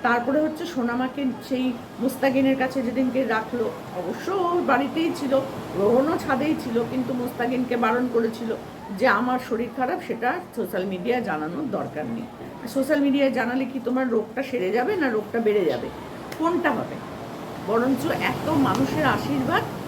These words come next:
তোমার কাছে আসবে, জানো? কত রকম মানুষ, কত রকম তোমাকে যারা ভালোবাসে, তারা তোমাকে সাজেশন দেবে, "এটা করো ভাই, ওটা করো বাবা, এটা করো দাদা, এটা করো",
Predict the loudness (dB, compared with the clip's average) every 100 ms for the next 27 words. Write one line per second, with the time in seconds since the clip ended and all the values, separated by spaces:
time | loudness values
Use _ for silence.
0 | -8 -2 0 0 0 -2 0 0 0 -2
1 | -6 -8 -4 -2 -2 -4 -8 -18 -18 -4
2 | -2 2 0 0 2 4 4 2 0 0
3 | -2 2 0 2 0 0 -2 -2 -4 -2
4 | -2 -2 -2 0 0 0 -4 -2 -2 -2
5 | -2 -4 -2 -2 0 0 0 2 0 0
6 | -6 -12 -8 -2 0 2 2 2 2 0
7 | 0 -2 -2 -2 0 0 0 -2 0 0
8 | 0 -2 -2 0 2 0 -4 -8 -2 0
9 | 2 2 2 -2 -2 -2 -2